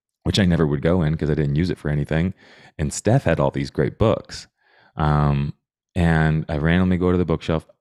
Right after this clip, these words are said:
and no joke, until this point, I wasn't reading anything at all because I had trouble, um, focusing and reading and comprehending because of my lack of focus.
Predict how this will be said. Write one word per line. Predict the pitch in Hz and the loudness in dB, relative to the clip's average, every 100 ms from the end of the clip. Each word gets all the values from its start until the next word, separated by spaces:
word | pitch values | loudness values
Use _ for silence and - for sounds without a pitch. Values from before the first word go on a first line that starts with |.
| _ - | _ -4
and | 80 73 - | -2 0 0
no | 80 82 | 2 2
joke, | 85 85 71 | 4 2 2
until | 71 85 | -2 0
this | 82 | -2
point, | - 80 76 | 0 0 2
I | 69 | 2
wasn't | 73 76 85 | 0 0 0
reading | 76 76 76 | 0 0 0
anything | 76 80 87 82 80 - | 0 0 0 0 -2 -4
at | 82 80 | -4 0
all | 73 71 | 2 2
because | 73 76 | 0 -2
I | 73 | 0
had | 71 73 | -2 -4
trouble, | - 78 78 73 - | -2 0 2 0 -2
um, | 73 73 71 - _ | -2 -2 -4 -8 _
focusing | - 87 87 92 - 76 73 | -4 0 0 -2 -2 -2 -2
and | 73 | 0
reading | 78 76 | 0 2
and | 73 | 0
comprehending | 71 73 - 69 78 90 76 73 | 0 -2 -2 -2 0 0 0 -2
because | 73 76 | -2 -2
of | 78 | -2
my | 71 | -2
lack | 73 - | -2 -4
of | - | -4
focus. | 85 104 - - - | -2 -2 -4 -10 -16